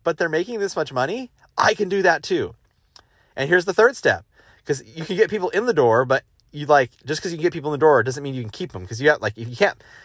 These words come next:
keep people, then you can't make money. Like, that's just how it is.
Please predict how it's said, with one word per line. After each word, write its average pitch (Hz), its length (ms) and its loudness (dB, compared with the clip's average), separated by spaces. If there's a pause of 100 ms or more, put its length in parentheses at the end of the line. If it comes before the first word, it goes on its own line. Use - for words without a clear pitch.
keep - 220 -8
people, 131 320 0
then 127 120 0
you 117 60 -6
can't 131 160 0
make 120 140 -2
money. 95 260 0
Like, 95 180 -4
that's 113 180 0
just 104 160 -6
how 107 140 4
it 104 60 0
is. 90 200 -4